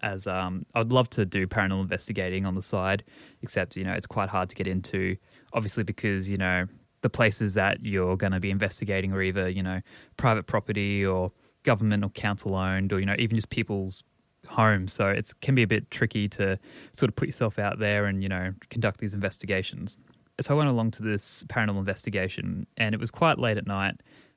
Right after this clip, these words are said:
This was actually advertised as their last hunt for, uh, quite a long period because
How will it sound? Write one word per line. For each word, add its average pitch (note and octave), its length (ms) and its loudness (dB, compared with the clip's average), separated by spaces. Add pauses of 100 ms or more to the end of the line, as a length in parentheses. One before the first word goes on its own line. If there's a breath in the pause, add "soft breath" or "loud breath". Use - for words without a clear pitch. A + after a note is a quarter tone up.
This C#3+ 180 2
was E3 100 2
actually B2 220 2
advertised G#2+ 420 -2
as G#2 80 -6
their G2+ 160 0
last G2 600 -4 (220)
hunt - 360 -2
for, G2 520 0 (440)
uh, F#2 280 0
quite A2 220 0
a G#2 40 2
long G2 280 -2
period G2 340 -4
because G2 420 -4